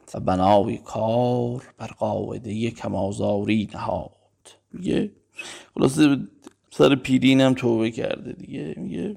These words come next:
بنای کار رو باید بر آزار نرساندن بنهیم و از مذلتی که در راه افتد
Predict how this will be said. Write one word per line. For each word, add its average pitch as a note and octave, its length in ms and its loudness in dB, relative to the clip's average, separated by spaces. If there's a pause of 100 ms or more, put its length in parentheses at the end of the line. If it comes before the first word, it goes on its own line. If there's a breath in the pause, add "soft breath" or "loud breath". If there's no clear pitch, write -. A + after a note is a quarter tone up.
بنای B2 300 -2
کار - 220 0
رو D3+ 100 0
باید - 160 4
بر - 220 2 (1080 loud breath)
آزار G2+ 360 2
نرساندن G#2 840 2
بنهیم A2 720 -8
و - 40 -2
از - 240 -4
مذلتی G#2+ 680 2
که A2+ 160 -6
در G#2+ 140 -2
راه A2+ 300 -2
افتد A#2 720 2